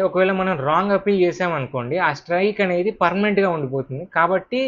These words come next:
ఒకటికి రెండు సార్లు ఆలోచించి మనం అపీల్ అనేది చేసుకోవాలి. నెక్స్ట్ వన్, ఫెయిర్ యూజ్. ఈ ఫెయిర్ యూజ్ అంటే చాలామంది దీనికి కాపీరైట్ స్ట్రైక్ పడదనుకుంటారు, కానీ ఇది హాఫ్ ట్రూత్ మాత్రమే. ఎందుకంటే మనం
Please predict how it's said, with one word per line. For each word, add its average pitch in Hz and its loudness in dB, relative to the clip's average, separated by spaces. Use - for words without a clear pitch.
ఒకటికి 196 2
రెండు 185 0
సార్లు 208 2
ఆలోచించి 185 -4
మనం 180 -2
అపీల్ 202 0
అనేది 180 -2
చేసుకోవాలి. 127 -6
నెక్స్ట్ 175 -2
వన్, 190 0
ఫెయిర్ 185 2
యూజ్. 107 -8
ఈ 196 -4
ఫెయిర్ 220 4
యూజ్ 240 2
అంటే 180 -2
చాలామంది 190 -2
దీనికి 202 0
కాపీరైట్ 196 2
స్ట్రైక్ 180 2
పడదనుకుంటారు, 135 -2
కానీ 185 -2
ఇది 190 2
హాఫ్ 160 4
ట్రూత్ 190 0
మాత్రమే. 139 -4
ఎందుకంటే 180 -4
మనం 190 -2